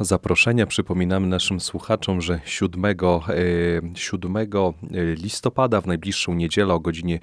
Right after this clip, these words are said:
dziewiątej trzydzieści rozpoczną się uroczystości w cerkwi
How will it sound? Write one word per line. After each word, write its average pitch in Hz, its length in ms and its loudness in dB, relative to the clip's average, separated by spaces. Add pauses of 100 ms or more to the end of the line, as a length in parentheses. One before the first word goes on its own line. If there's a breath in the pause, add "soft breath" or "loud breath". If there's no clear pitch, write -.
(280 loud breath)
dziewiątej 92 440 2
trzydzieści - 560 -2
rozpoczną - 480 -2
się - 160 -4
uroczystości 87 840 -2
w - 60 -10
cerkwi 95 460 0